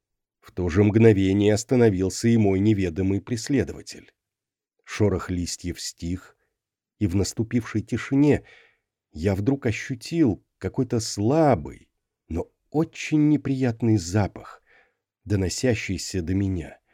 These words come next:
удушливый и смердящий. Однако своей резкостью он все же больше напоминал нечто живое, чем разлагающуюся плоть, хотя отдавал гнилью. К горлу подкатила тошнота.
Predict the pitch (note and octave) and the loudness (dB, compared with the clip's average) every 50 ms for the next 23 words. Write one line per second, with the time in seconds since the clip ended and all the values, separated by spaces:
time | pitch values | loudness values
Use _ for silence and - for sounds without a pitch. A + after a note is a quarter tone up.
0 | _ _ _ _ _ _ _ _ _ _ _ _ F2+ F#2 E2+ D#2 D#2 F#2 A#2+ C#3 | _ _ _ _ _ _ _ _ _ _ _ _ -6 -6 -6 -4 -4 -2 -2 -2
1 | - - - C#3 B2 A#2+ A#2+ G2 G2+ G#2+ A#2 A#2 - - G#2+ - - - G2+ G2 | -2 -4 -4 -2 0 0 2 2 2 2 2 0 -2 -6 -6 -4 -2 -2 -2 -2
2 | F#2+ E2 E2+ F2+ F#2 F#2 E2+ - - - - - - - - - _ _ - _ | -2 -4 -4 -4 -2 -2 -2 -4 -6 -8 -10 -10 -12 -16 -20 -20 _ _ -20 _
3 | _ _ _ _ _ _ _ _ _ _ - F#2+ E2+ E2+ G2+ A2 A2+ - B2 A2+ | _ _ _ _ _ _ _ _ _ _ -6 -4 -2 2 2 2 2 2 -2 -2
4 | - A2+ A2+ A2 A2 A2+ A#2+ B2 B2 C3 B2 - - E3+ D#3 - - - - D3 | 2 2 4 4 6 6 4 4 4 2 0 0 -2 -2 -2 -2 -4 -10 -4 2
5 | D3+ D3+ C#3+ C3+ A2 B2+ B2+ C3 B2 - - A#2 A#2+ A#2+ G#2+ A2+ C3 G#2+ F2 G#2 | 4 6 6 6 6 6 4 4 4 0 -2 0 2 2 4 4 2 2 4 4
6 | A2 A2 - - C3+ A#2+ A2 A2 A2+ G#2 G#2 G2+ F#2+ G2+ A2 A#2+ A2+ G#2+ A2+ B2 | 2 2 2 2 2 2 2 2 4 2 4 4 4 4 4 4 4 4 2 2
7 | A2+ - - - - A#2 G2 F#2+ G#2+ A#2+ G#2+ C3 E3 D3 F2+ D#2+ - - _ _ | 0 -2 -8 -4 -4 -4 -2 0 0 0 2 2 0 0 0 -2 -6 -14 _ _
8 | _ _ _ _ _ _ _ _ _ - - F#2+ D#2+ D#2+ E2+ F#2 F2 G#2 A2 G#2 | _ _ _ _ _ _ _ _ _ -6 -6 -6 -4 -4 -4 -2 0 0 0 2
9 | G2+ G#2 G2 F#2+ F#2+ F2 - - - G#2 G2+ - - C3 A#2+ - - D3 C#3+ - | 2 2 2 2 0 -2 -6 -6 -6 -6 -6 -4 -4 -6 -6 -4 -4 -4 -4 -4
10 | - - - - - _ _ _ _ _ _ _ _ _ _ _ _ _ - D#3 | -4 -8 -16 -20 -20 _ _ _ _ _ _ _ _ _ _ _ _ _ -2 -2
11 | D3+ - - B2+ G#2+ F#2+ G#2 A2 G#2 G2+ G2+ B2+ A#2+ F#2 F2 E2+ E2+ F2 G2+ A2+ | -2 0 -2 0 0 2 2 2 0 2 2 2 2 4 2 0 -2 2 4 4
12 | G#2 D#2+ - - - - - - _ _ _ _ _ _ _ _ _ _ _ _ | 4 4 2 -4 -14 -20 -20 -20 _ _ _ _ _ _ _ _ _ _ _ _
13 | _ _ _ _ _ _ _ _ _ _ _ D#2 D#2 D#2+ D2 - G2+ G#2+ G2+ G2 | _ _ _ _ _ _ _ _ _ _ _ -14 -12 -12 -6 0 2 2 2 2
14 | E2 D#2+ D#2 - - _ - - - - F2+ E2 - - - F#2 E2 D2+ D#2 D#2+ | 0 -4 -6 -8 -8 _ -10 -10 -8 -6 -6 -6 -6 -8 -8 -8 -6 -6 -8 -10
15 | - - F2 - - - F2 D#2+ - - - - - - | -10 -10 -10 -8 -6 -6 -6 -6 -6 -8 -12 -16 -16 -18